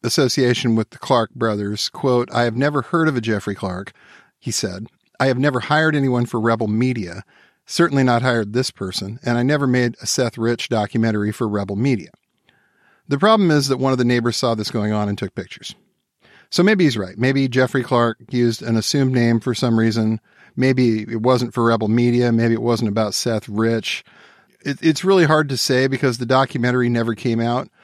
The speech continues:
All we have is photographs of Jack walking through Washington, D C, being trailed by these two notorious neo-Nazi brothers, at least one of whom was never subtle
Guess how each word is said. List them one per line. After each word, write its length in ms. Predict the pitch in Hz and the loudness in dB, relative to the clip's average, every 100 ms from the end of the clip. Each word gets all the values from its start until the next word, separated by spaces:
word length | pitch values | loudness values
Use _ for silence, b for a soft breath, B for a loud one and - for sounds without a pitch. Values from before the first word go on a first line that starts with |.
| b b | b b
All 200 | 127 127 | 0 2
we 140 | 131 120 | 2 2
have 440 | 123 117 120 113 | 2 2 0 -2
is 540 | 127 120 113 104 - - | -2 0 0 -2 -6 -10
photographs 720 | - 165 147 120 110 110 - | -2 0 2 0 0 -2 -4
of 360 | - 123 117 107 | -4 -2 0 -2
Jack 340 | 117 117 117 | -2 0 0
walking 300 | 123 123 131 | 0 0 0
through 160 | 120 127 | -2 0
Washington, 480 | 120 123 127 117 110 | 0 0 -2 -2 -2
D 180 | 104 101 | -2 -4
C, 420 | - 143 120 107 B B B | -4 -2 -2 -4 B B B
being 280 | 135 127 113 | -2 0 0
trailed 500 | - 139 135 127 120 | 0 2 4 4 2
by 160 | 113 113 | 0 0
these 260 | 113 113 | 0 -2
two 360 | - - 135 123 | -2 -2 0 2
notorious 880 | 117 - 131 123 120 113 110 - - | 0 0 0 2 2 0 -2 -6 -6
neo-Nazi 640 | 123 120 113 113 113 - | -2 0 2 2 0 -2
brothers, 500 | 104 117 110 107 - b b b b b b _ _ _ _ - | -2 0 0 -2 -6 b b b b b b _ _ _ _ -6
at 140 | 139 143 | -2 2
least 240 | 151 - | 2 0
one 180 | 139 143 | 0 0
of 80 | 123 | 2
whom 380 | 135 127 117 113 | 2 4 2 2
was 180 | 120 | 0
never 240 | 127 123 113 | 2 0 0
subtle 400 | - 113 107 | -2 -2 -2